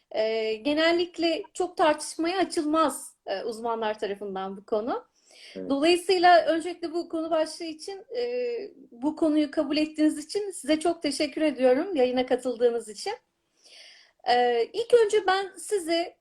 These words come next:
Speaker 1: e, şunu sorarak başlamak istiyorum. Türk halkının konuta bakışı nasıl Sefer Bey? Bunu bir
Speaker 2: Türk
Speaker 1: genel
Speaker 2: halkı
Speaker 1: olarak anlatır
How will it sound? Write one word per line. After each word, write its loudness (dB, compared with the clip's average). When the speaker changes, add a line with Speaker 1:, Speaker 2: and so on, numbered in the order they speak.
Speaker 1:
e, -2
şunu -4
sorarak 0
başlamak -6
istiyorum. -4
Türk 2
halkının 2
konuta 0
bakışı -4
nasıl -4
Sefer -4
Bey? -12
Bunu 2
bir 0
Speaker 2:
Türk 4
Speaker 1:
genel 2
Speaker 2:
halkı 8
Speaker 1:
olarak 8
anlatır -8